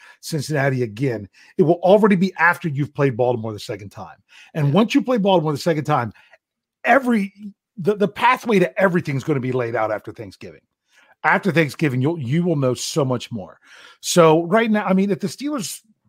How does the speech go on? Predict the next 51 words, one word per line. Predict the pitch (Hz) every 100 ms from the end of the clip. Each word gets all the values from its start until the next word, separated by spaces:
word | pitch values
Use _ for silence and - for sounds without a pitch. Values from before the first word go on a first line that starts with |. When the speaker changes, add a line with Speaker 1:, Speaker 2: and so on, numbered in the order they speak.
| _ _ _ _ _ _
Speaker 1:
take | 190 208
care | 196 180
of |
business | 165 170 143
on | 156
Thanksgiving | 135 147 - 160 147 135
night, | 156 151 -
then | 135 123 _
I'm | 131 165
not, | 147 131 _ _ -
I'm | 156 165
just | 139 120
like | 110
Brian, | 110 98
I'm | 101
not | 107
very | 101 101
concerned | - 104 107 92
at | 76
all. | - _ _ _ _ _ _ _
Speaker 2:
No, | 233 226
I, | 175 170
I | 139
agree | 139 123 127
with | 107
you |
guys | 101 85 82
hundred | 131 101
percent. | 87 113 107
And, | 123
and | 143 139
honestly, | 123 156 180 165 139 123
when | 123
you | 120
look | 143 160
at | 113
Baltimore's, | 123 143 135 107 95 98 _ _ _ _ _
their, | 110 127 135
their | 120 135
road | 113 117 110
to | 92
hoe, | 101 92 95
so | - 101
to |
speak, | 92 - 98 104
if | 98
you | 104
wanna | 101 98 - - _
use | 110 110
that | 107 113 -
term, | 101 87 85